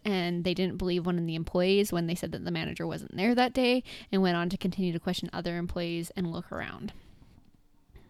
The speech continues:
Yeah. And so there, you can find this footage, and it's just two men walking in, and they don't really look that tall, but there is a man, like, in the lobby as well,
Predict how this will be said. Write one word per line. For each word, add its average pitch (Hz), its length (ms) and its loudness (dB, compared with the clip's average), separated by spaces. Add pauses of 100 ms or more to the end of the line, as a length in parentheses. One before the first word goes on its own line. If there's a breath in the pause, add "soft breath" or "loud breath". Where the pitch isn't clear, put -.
(520 soft breath)
Yeah. 202 180 0 (280)
And 202 140 0
so 208 160 6
there, 190 280 8
you 196 160 -2
can 196 160 2
find 202 220 4
this 214 120 4
footage, 175 520 0 (340 loud breath)
and 185 120 4
it's 170 160 0
just - 240 0
two 214 160 6
men 185 240 4
walking 180 380 2
in, 170 260 0
and 190 300 -2
they 226 120 8
don't 302 260 4 (120)
really 185 340 2
look 170 200 -2
that 165 200 0
tall, 165 300 4
but 165 100 -2
there 170 140 0
is 170 100 0
a 180 60 -2
man, 170 480 -2 (180)
like, - 420 -6
in 170 260 -2
the 175 260 -4 (200)
lobby 170 360 2
as 160 120 -6
well, 175 360 0